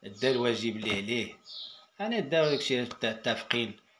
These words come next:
كل واحد دا النصيب ديالو من الممثلين. <laughs> الممثلين داو النصيب ديالهم. امشى السيد بحالو. لا غد ليه هذاك في السيلول،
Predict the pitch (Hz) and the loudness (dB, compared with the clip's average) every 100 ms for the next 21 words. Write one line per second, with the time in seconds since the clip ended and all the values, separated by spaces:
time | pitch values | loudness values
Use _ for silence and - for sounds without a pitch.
0 | _ _ 123 117 107 90 110 110 107 - | _ _ -6 0 0 -2 -6 -4 -2 -2
1 | 101 90 101 104 104 101 95 - 101 98 | -4 -8 -8 -8 -6 -6 -8 -10 -10 -10
2 | 98 113 113 101 - 104 101 101 - - | -8 -4 -4 -4 -2 -2 -2 -6 -12 -18
3 | - - - 104 - - - 120 127 123 | -20 -16 -10 -10 -10 -14 -8 0 0 2
4 | 127 131 104 123 120 117 117 117 98 107 | 2 2 2 2 2 0 0 -2 -4 -4
5 | 104 104 113 - - - - - - _ | -2 -4 -8 -12 -12 -10 -10 -12 -18 _
6 | - 254 220 214 214 202 - - - - | -2 2 4 8 10 10 8 4 -6 -14
7 | - - - - _ _ _ _ _ _ | -12 -10 -10 -14 _ _ _ _ _ _
8 | _ - - - - - - - 143 127 | _ -14 -12 -12 -14 -14 -6 0 2 0
9 | 101 - 127 117 113 - - - _ _ | 0 6 6 6 0 -6 -12 -20 _ _
10 | _ - - - - _ _ _ _ _ | _ -12 -10 -10 -14 _ _ _ _ _
11 | _ _ _ _ - - - - _ _ | _ _ _ _ -14 -12 -12 -16 _ _
12 | _ _ - - - 127 127 - - 139 | _ _ -14 -12 0 4 4 4 4 6
13 | 113 - - - - - 98 107 - - | 6 2 -8 -10 -12 -10 -8 -6 -4 -2
14 | 139 127 117 | 2 2 0